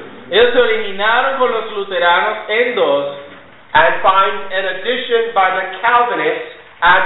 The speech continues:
Speaker 2: Reformed as three.
Speaker 1: y encontraron una adición por los calvinistas y reformados, entonces ya no eran dos marcas, sino tres.
Speaker 2: So I want to start with the Augsburg Confession,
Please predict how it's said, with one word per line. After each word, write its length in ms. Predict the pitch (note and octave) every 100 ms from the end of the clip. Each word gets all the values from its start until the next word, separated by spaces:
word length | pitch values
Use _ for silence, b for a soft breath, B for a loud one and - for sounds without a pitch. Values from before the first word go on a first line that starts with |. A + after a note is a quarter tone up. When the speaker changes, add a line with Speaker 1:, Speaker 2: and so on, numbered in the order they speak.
| F3+ F3+
Speaker 2:
Reformed 540 | G#3 A#3+ E3+ D#3+ D#3+ - E3
as 420 | E3 E3 - -
three. 220 | G#3 F#3
Speaker 1:
y 120 | F#3 G3+
encontraron 800 | G3 G#3+ F#3+ F#3+ B3 C#4 A#3+ A#3
una 200 | A#3+ A3+
adición 580 | G3+ G3+ G3+ A3 A3 G#3+
por 100 | A3+
los 120 | A3
calvinistas 560 | G#3 F3+ F3+ G3 A3+ G#3
y 60 | F3
reformados, 840 | G3+ A#3 A3 G3+ G#3 E3 D3+ F3+
entonces 240 | F#3 E3 D#3+
ya 140 | D#3+
no 80 | E3
eran 240 | E3+ F3 F3
dos 240 | G#3 G#3
marcas, 360 | G3 E3 E3+ E3
sino 180 | D3 C#3 -
tres. 480 | G3 F#3+ - - - -
Speaker 2:
So 60 | E3
I 60 | E3+
want 100 | F3 F3
to 60 |
start 240 | G3 F#3+ F#3+
with 80 | G3
the 100 | F3+
Augsburg 640 | F#3 - - - G#3+ A#3
Confession, 680 | A#3+ - F3 E3+ G3 B3